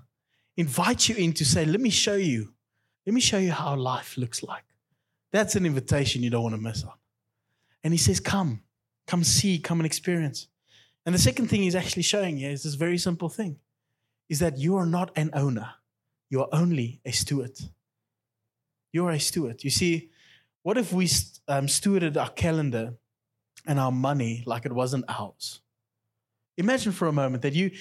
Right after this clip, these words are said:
you steward your calendar like it wasn't yours, like it was God's. Hey?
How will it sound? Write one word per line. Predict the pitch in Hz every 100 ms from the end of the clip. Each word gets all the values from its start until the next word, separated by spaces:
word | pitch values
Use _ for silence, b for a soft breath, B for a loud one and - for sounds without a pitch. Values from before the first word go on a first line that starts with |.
| B B
you | 190
steward | - 262 247
your | 208
calendar | - 196 175 156 143
like | 139 131
it |
wasn't | 151 160 175
yours, | 131 117 107 - - _ _ _ _ _ _ _ -
like | 131
it |
was | 139 131
God's. | - 117 113 - - _ _ _ _ _ _ _ _ _ _ _ _ _
Hey? | 165 226 208